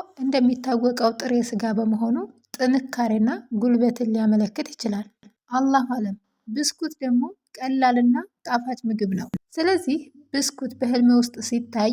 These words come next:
ቀላል ደስታን፣ እርካታን፣ ምቾትን ሊያመለክት ይችላል። በተጨማሪም ብስኩት የልጅነት ትዝታዎችን ሊያመለክት ይችላል። ብስኩትና ክትፎን አንድ ላይ ማየት ደግሞ የተለያዩ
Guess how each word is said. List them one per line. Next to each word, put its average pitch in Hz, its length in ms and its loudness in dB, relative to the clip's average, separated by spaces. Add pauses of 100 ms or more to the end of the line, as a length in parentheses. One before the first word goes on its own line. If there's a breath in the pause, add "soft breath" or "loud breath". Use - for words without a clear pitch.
(240)
ቀላል 233 460 0
ደስታን፣ 220 560 0 (200)
እርካታን፣ 233 600 -2 (180)
ምቾትን 233 580 -2
ሊያመለክት 233 580 0
ይችላል። 233 360 -6 (440)
በተጨማሪም 294 760 0 (240)
ብስኩት 269 460 -4 (180)
የልጅነት 254 500 0
ትዝታዎችን 240 720 -2
ሊያመለክት 220 600 2
ይችላል። 240 380 -4 (400)
ብስኩትና 339 600 -4
ክትፎን 254 480 -6 (100)
አንድ 233 320 0
ላይ 214 200 0
ማየት 208 380 -2
ደግሞ 226 260 -6 (300)
የተለያዩ 226 800 -4